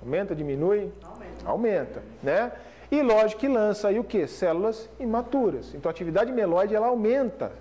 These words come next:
Speaker 1: significativa em produção, em quantidade de células. Qual que é o problema disso?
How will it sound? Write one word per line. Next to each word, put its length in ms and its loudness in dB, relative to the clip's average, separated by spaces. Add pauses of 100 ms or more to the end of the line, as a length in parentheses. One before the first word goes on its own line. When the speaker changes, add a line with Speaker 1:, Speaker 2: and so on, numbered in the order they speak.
Speaker 1:
significativa 760 -4
em 40 -6
produção, 600 -2
em 40 -4
quantidade 640 2
de 100 -6
células. 360 -2 (320)
Qual 120 2
que 80 -4
é 40 -2
o 20 -12
problema 420 2
disso? 440 -2